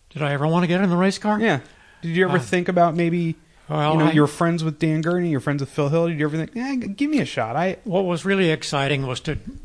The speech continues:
Speaker 1: be a passenger with Phil
Speaker 2: Yeah.
Speaker 1: on the Nürburgring or someplace. And, it's, and you feel s-,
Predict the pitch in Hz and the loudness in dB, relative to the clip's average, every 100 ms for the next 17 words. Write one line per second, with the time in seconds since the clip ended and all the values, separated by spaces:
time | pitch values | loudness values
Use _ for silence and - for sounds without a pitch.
0 | - 165 143 - 117 113 135 110 113 117 | -8 -4 -4 -4 -6 -6 -6 -6 -8 -6
1 | - - 110 104 - _ - 147 123 120 | -6 -4 -6 -8 -12 _ -10 -2 -2 -4
2 | - - 135 127 127 135 131 127 123 113 | -12 -14 -10 -8 -4 -2 -2 -4 -4 -8
3 | 113 113 _ - 127 120 123 127 220 165 | -8 -18 _ -12 -12 -8 -10 -8 -8 -8
4 | - _ _ - _ _ 202 196 196 214 | -10 _ _ -20 _ _ -8 -6 -6 -4
5 | 214 202 | -6 -6